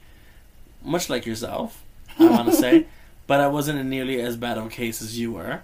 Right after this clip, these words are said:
Speaker 2: Yeah.
Speaker 1: And so I woke up and I, I bullshitted all day in my bed, either playing on my phone, watching stuff on YouTube, watching stuff on Netflix, um,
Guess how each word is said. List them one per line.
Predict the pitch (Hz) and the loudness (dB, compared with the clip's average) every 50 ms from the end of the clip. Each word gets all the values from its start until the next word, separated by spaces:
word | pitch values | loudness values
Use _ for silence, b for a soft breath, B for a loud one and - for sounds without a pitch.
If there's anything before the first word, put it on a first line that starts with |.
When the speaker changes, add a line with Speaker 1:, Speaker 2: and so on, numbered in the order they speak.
| - b b b b b b - | -16 b b b b b b -16
Speaker 2:
Yeah. | 107 101 95 92 92 92 - | -14 -12 -10 -10 -10 -10 -8
Speaker 1:
And | 123 127 127 127 123 127 127 123 | -8 -6 -6 -6 -6 -6 -8 -8
so | - - - - - 143 135 127 123 120 120 120 117 - - | -8 -8 -6 -6 -2 0 0 2 2 0 -2 -2 -4 -4 -4
I | - 131 | -6 -4
woke | 131 135 139 139 143 143 - 147 | -4 -2 -2 -4 -4 -6 -4 -4
up | 135 127 123 123 - - | -2 -2 -2 -4 -8 -16
and | 127 127 120 | -12 -10 -10
I, | 117 117 - - - 123 | -10 -10 -10 -10 -10 -12
I | |
bullshitted | 131 127 127 143 160 160 170 170 - 170 160 147 | -10 -10 -8 -6 -4 -4 -2 -2 -2 -4 -2 -2
all | 135 131 120 | -2 -2 -4
day | 117 120 113 104 104 104 113 - - - - - - | -4 -6 -6 -6 -8 -8 -10 -12 -14 -18 -20 -14 -10
in | 117 117 | -8 -6
my | 117 113 | -6 -6
bed, | 110 110 107 104 104 113 - - - B B B B B B B B B B | -6 -8 -8 -10 -10 -14 -18 -20 -20 B B B B B B B B B B
either | - 127 131 123 127 127 | -8 -6 -4 -4 -4 -4
playing | 120 - 147 143 139 135 139 143 143 139 | -6 -4 -4 -2 -2 -2 -2 -2 -2 -2
on | 135 131 | -4 -4
my | 131 131 123 | -4 -4 -6
phone, | 120 - - - 160 156 156 151 151 151 156 156 156 151 | -6 -8 -6 -4 -4 -2 -2 -4 -4 -6 -6 -6 -8 -6
watching | 135 131 123 - 131 127 | -6 -8 -8 -8 -10 -10
stuff | 113 - 131 120 131 | -10 -10 -10 -8 -8
on | 131 127 127 | -8 -6 -6
YouTube, | 131 135 135 - - 139 131 127 127 127 127 135 143 147 b b b b b b b b b | -8 -10 -10 -10 -8 -8 -6 -6 -6 -6 -8 -10 -12 -16 b b b b b b b b b
watching | - 113 117 123 117 | -8 -8 -8 -8 -8
stuff | - 117 110 | -8 -8 -6
on | 117 113 120 135 | -6 -6 -4 -2
Netflix, | 147 147 143 - - 151 143 139 135 135 131 127 - - - - - - - - | -4 -4 -4 -6 -4 -4 -2 -2 -2 -2 -4 -6 -8 -12 -14 -14 -14 -14 -10 -6
um, | 110 117 110 107 107 107 107 104 104 104 107 | -4 -4 -4 -4 -4 -6 -8 -10 -14 -16 -18